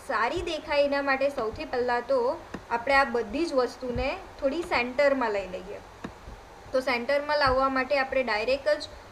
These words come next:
bar menu, અ, જે આપણો ટૂલ બાર છે તેના પરથી સેન્ટરમાં લાવી શકીએ છીએ. તો આ જ રીતે આપણે જેટલી પણ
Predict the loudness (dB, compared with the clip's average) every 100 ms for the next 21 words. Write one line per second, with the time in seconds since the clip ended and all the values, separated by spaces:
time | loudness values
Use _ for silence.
0 | -6 2 4 4 0 -6 -4 -2 2 2
1 | 2 0 2 2 4 2 2 0 -4 0
2 | 2 0 -4 0 0 0 -2 -4 -6 -8
3 | -4 -4 -2 -4 -2 -2 -2 2 2 2
4 | -4 -10 -10 -12 -10 -12 -12 -14 -18 -14
5 | -2 0 2 2 2 -4 -2 2 2 0
6 | -4 -4 -12 -18 0 0 0 -4 -6 -4
7 | -4 -4